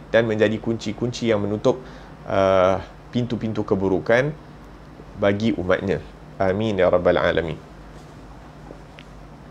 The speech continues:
Naam. Disebutkan dalam hadis ataupun disebutkan dalam kitab yang diriwayat-, ah, yang ditulis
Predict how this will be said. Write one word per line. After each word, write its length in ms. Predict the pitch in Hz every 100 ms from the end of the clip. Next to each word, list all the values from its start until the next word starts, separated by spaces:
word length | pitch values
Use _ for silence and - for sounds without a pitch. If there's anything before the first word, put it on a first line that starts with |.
| - - - - - - - - - - - - - 110 113 120 - - - - - - - - - -
Naam. 320 | 90 85 76 - - - - -
Disebutkan 400 | 104 135 165 147
dalam 240 | 117 110
hadis 400 | 110 107 135 131 - - - -
ataupun 320 | - 98 104 104
disebutkan 480 | 101 123 131 120
dalam 320 | 104 98 110 113
kitab 400 | - 107 104 - -
yang 160 | 95 92
diriwayat-, 320 | 98 104 - - -
ah, 240 | 90 92
yang 160 | 92 98
ditulis 320 | 98 113